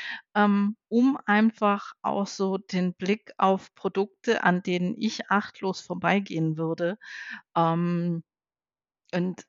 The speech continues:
ich hatte vor 'n paar Jahren wirklich auch ein Produkt, ähm, das war der,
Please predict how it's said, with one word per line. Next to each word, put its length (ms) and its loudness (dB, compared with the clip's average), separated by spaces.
ich 360 -6
hatte 240 -2
vor 220 0
'n 100 2
paar 220 0
Jahren 560 -2
wirklich 560 -6
auch 320 -6
ein 340 0
Produkt, 920 -8
ähm, 360 -2
das 340 -4
war 320 -2
der, 400 0